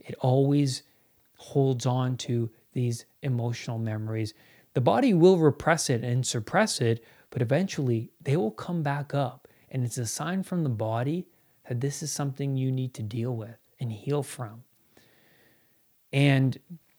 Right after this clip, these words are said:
I'm telling you this because we can't run from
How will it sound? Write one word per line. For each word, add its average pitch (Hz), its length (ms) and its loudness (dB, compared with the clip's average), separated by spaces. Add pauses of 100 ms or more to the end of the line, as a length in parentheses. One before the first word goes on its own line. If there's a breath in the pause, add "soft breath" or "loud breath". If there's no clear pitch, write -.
(580)
I'm 131 80 0
telling 214 400 0
you 139 120 6
this 117 340 2 (260)
because 120 920 2 (680 soft breath)
we 147 200 4
can't 202 440 -4
run 120 680 0 (560)
from 123 580 2